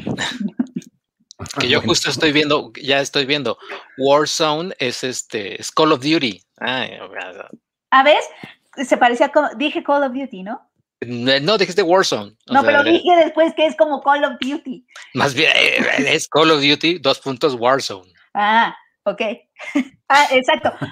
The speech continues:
Speaker 3: Pues jugando Call of Duty normal, o sea, no en
Speaker 1: Ujú.
Speaker 3: línea, nunca he podido dispararle a quien tengo que dispararle.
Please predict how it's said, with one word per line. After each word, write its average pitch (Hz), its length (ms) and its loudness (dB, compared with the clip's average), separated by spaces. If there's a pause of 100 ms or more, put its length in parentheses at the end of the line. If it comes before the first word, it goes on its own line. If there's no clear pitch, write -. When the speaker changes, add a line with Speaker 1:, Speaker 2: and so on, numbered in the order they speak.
Speaker 3:
Pues 269 260 -6
jugando 285 420 2
Call 285 180 0
of 269 120 -6
Duty 262 300 -6
normal, 214 560 -2
o - 80 -10
sea, 208 140 -6
no 202 160 -8
en 226 80 -6
Speaker 1:
Ujú. 226 80 -8
Speaker 3:
línea, 226 500 -4
nunca 240 380 -4
he 240 40 -4
podido 233 440 -6
dispararle 208 560 0
a 208 80 -2
quien 196 180 -10
tengo 202 220 -6
que 190 80 -8
dispararle. 185 580 -6